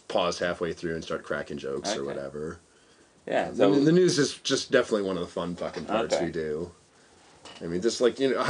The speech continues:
Speaker 1: how do you say, like, there's a lot of fucking <laughs> content here in Japan.
Speaker 2: Mm, mm.
Speaker 1: Like, uh, like, you know, you know,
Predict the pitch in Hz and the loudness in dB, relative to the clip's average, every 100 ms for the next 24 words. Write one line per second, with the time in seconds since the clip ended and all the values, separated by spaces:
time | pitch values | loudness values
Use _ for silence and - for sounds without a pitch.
0 | 160 175 185 156 147 127 117 - 165 151 | 4 6 6 6 6 6 4 4 4 6
1 | 127 185 123 - 120 - 107 - 180 180 | 6 6 4 4 4 4 -2 4 6 6
2 | 151 - 147 120 139 117 107 107 107 92 | 4 4 4 4 4 6 4 0 0 -2
3 | 80 87 104 95 82 101 92 82 - _ | -2 -4 -4 -8 -10 -10 -10 -10 -16 _
4 | 101 101 90 95 90 87 85 76 110 107 | 2 4 4 4 6 4 4 4 2 4
5 | 135 110 147 127 110 | 4 6 6 6 4